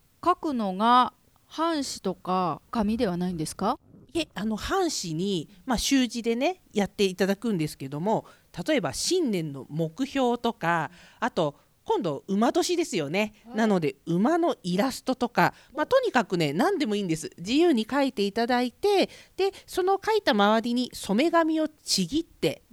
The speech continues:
Speaker 2: 貼っていただいて、
Speaker 1: うん。
Speaker 2: それをラミネートして、お家のね、壁とかにこう、ペタッと貼っていただけます。
Speaker 1: なるほど。はい、そして、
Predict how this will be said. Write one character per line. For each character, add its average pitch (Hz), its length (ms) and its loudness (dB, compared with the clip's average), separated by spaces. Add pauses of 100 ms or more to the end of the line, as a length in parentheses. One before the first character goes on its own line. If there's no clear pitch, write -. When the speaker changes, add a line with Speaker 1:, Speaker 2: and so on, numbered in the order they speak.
Speaker 2:
貼 170 180 -4
っ - 40 -6
て - 240 0
い 285 60 0
た 294 140 2
だ 285 120 4
い 285 80 2
て、 302 220 -4 (120)
Speaker 1:
う 226 40 -20
ん。 202 80 -20
Speaker 2:
そ - 180 -2
れ 466 120 6
を 440 200 2 (340)
ラ 190 140 6
ミ 208 140 2
ネ 202 140 4
ー 165 40 0
ト 135 140 -10
し - 100 -10
て、 185 240 -2 (300)
お 165 80 4
家 170 240 0
の 160 100 -4
ね、 226 180 0
壁 170 280 -6
と - 100 0
か 185 120 2
に 147 100 -4
こ 131 140 -6
う、 - 60 -8
ペ 143 120 -10
タ - 100 2
ッ 208 80 2 (100)
と - 140 -6
貼 - 200 -12
っ - 40 -14
て - 140 -6
い 175 80 -6
た 202 100 4
だ 190 140 4
け 185 120 0
ま 175 380 0
す。 - 240 -16 (580)
Speaker 1:
な 330 240 -2
る 381 180 0
ほ 359 180 2
ど。 339 280 4 (640)
は 226 260 4
い、 180 180 0
そ - 180 -2
し - 120 -4
て、 330 260 4